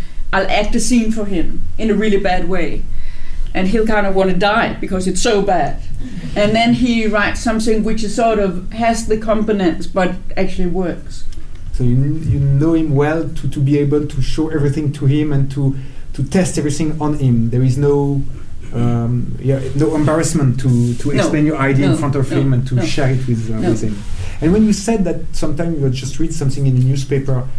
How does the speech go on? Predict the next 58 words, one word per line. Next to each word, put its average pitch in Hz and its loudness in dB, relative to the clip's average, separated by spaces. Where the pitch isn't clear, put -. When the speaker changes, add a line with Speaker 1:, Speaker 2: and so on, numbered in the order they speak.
Speaker 2:
and 123 4
it 113 -2
gives 135 0
you 143 0
the 127 0
idea 123 0
to - -4
make 120 0
a 120 -2
film 135 0
about 120 -2
it, 180 -2
how 170 0
does 147 0
it - 2
happen? 117 0
You 127 0
write 139 0
that 151 -2
on 143 0
a - 2
notebook, 156 0
it's - -6
immediately 165 0
becomes 139 -2
a 127 -4
s-, 120 -4
a - -6
screenplay, 160 0
or 131 0
you 127 2
just 127 2
have 131 0
to, - -2
to 139 2
wait, 156 0
it's - -4
add 160 -2
something 151 0
else 147 -2
to 151 -2
this - 2
first 143 0
idea, 151 0
and 135 0
then 143 -2
it's - -8
like 139 0
a 135 0
mountain 143 0
of 131 -2
ideas 143 0
together, 143 0
and 127 0
the 127 2
film 139 -2
is 135 2
just 139 0